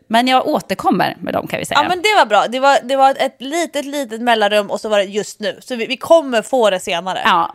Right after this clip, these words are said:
Speaker 1: precis. Fem och sex. Så det är inte hemligt för alltid. Men det är två hemliga punkter just nu. Jag tar en till innan vi går vidare hos dig här, Lovisa.
Speaker 2: Ja, gör det.
Speaker 1: Och det är, för det snuddar nämligen vid det som du pratar om. Det är nämligen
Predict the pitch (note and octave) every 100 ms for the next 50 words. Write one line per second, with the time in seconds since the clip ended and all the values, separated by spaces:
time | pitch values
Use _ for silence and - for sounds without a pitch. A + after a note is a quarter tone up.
0 | - A#3+ A3+ - - - D#4+ D#4 C4+ C#3
1 | - G#3+ C4+ D4 C4+ E4 D4 C4 G#3 -
2 | G3+ D#3 - - - F#3 G#3+ B3 B3 -
3 | G#3+ G#3 G3 G3 G#3 F#3+ D3+ C#3+ D#3 -
4 | B1+ - - - - - - - D4+ F4+
5 | B3+ A#3 F#3+ G#3+ F#3 F3+ E3+ F3 F3 F3
6 | F3 F3+ F3 E3+ E3+ E3 D#3+ D#3+ D3 D3+
7 | D3+ D3+ A3 C#4+ _ _ - A#3+ F4+ F#4
8 | A#3 F3 D#3 - _ B3 - - D4+ -
9 | - - F3 E3 F3 - - C4+ - D4+
10 | C4 C#4 B3+ G3+ G3 F#3+ F#3+ G3 G#3+ D#4
11 | D#4 G#3 - D#3+ A3+ A3 - - C#4 -
12 | G#3+ A3 G3+ F3 E3+ F3